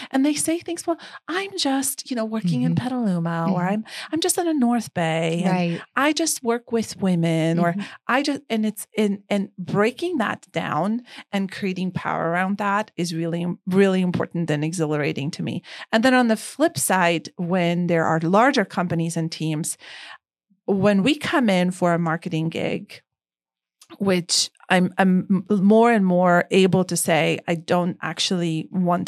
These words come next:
Speaker 1: to do that."
Speaker 2: Right.
Speaker 1: But if you want to call me in for a marketing gig
Speaker 2: Mm-hmm.
Speaker 1: and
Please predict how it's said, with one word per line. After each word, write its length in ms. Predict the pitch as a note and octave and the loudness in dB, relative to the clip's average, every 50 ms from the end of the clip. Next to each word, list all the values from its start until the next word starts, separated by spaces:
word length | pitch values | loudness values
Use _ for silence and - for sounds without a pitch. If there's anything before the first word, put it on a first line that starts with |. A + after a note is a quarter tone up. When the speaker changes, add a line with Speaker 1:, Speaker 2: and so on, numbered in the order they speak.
| - - | -4 -4
Speaker 1:
to 140 | - - G3 | -6 -8 -6
do 180 | F#3 F3+ D#3+ D3 | -4 -4 -4 -4
that." 380 | - - - - A2+ A2+ - | -4 -6 -6 -6 -8 -4 -2
Speaker 2:
Right. 260 | F#3+ F#3 E3+ E3 - - - - - - - - | 0 2 2 2 0 -4 -8 -12 -14 -14 -6 -2
Speaker 1:
But 140 | - G#3+ G3 | 2 2 2
if 140 | G3 - - | 2 2 2
you 80 | G3+ | 4
want 180 | G3+ G#3+ A3 A3 | 4 4 4 4
to 60 | A#3 | 2
call 340 | A3+ - - - A#3 A3 A3 | 0 -2 0 4 4 6 6
me 200 | A3+ A#3 G#3+ F#3+ | 4 4 4 4
in 120 | F3+ F3 | 2 2
for 120 | F3+ - F#3 | 2 2 2
a 40 | |
marketing 480 | F3 E3+ E3+ E3 - F#3+ D#3+ D3+ D3+ D3 | 2 2 2 0 0 0 0 0 0 0
gig 320 | - - F2+ G2+ - - - - - G3+ | -2 -2 -4 -4 -6 -8 -10 -10 -6 -4
Speaker 2:
Mm-hmm. 200 | F#3 F3+ F3+ F3 E3+ - _ _ - | -4 -2 -2 -4 -6 -12 _ _ 0
Speaker 1:
and 260 | G3 F#3+ F#3 F3+ F3+ | 2 2 2 2 0